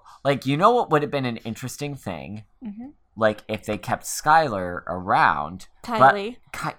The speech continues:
Speaker 1: Ky-, God, wow.
Speaker 2: Why do you keep on
Speaker 1: I
Speaker 2: thinking
Speaker 1: don't
Speaker 2: Skylar?
Speaker 1: know. She looks like a Skylar. She's
Speaker 2: Yeah,
Speaker 1: got
Speaker 2: I
Speaker 1: that
Speaker 2: guess.
Speaker 1: Skylar energy. Anyway, <laughs> Kylie, like, the thing that would have been interesting is if, like, similar to a fashion fairy tale, if her life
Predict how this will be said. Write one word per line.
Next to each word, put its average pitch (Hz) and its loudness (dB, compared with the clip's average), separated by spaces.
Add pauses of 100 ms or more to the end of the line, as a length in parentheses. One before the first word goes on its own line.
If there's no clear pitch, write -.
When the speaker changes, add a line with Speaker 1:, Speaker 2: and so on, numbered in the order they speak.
Speaker 1:
Ky-, 95 -10
God, 120 6
wow. 110 6
Speaker 2:
Why 262 -2
do - -16
you 415 -4
keep - 0
on 330 8
Speaker 1:
I - 4
Speaker 2:
thinking 131 0
Speaker 1:
don't 196 10 (100)
Speaker 2:
Skylar? 240 2
Speaker 1:
know. 160 8
She 143 -4
looks 135 -2
like 101 -2
a 98 -6
Skylar. 87 -2
She's 104 -8
Speaker 2:
Yeah, 98 -10
Speaker 1:
got 123 6
Speaker 2:
I 110 -4
Speaker 1:
that 107 4
Speaker 2:
guess. 101 -6
Speaker 1:
Skylar 101 4
energy. 90 -8 (360)
Anyway, 110 0 (320)
<laughs> - -20
Kylie, 160 4
like, 131 -2
the 113 -6
thing 190 -6
that 220 0
would 151 -4
have 156 -8
been 135 -6
interesting 135 -10 (420)
is 98 -8
if, 107 -6 (200)
like, 107 0
similar 196 -4
to 160 -4
a 123 -2
fashion 117 -2
fairy 113 -6
tale, 98 -4
if 113 -6
her 120 -4
life 123 0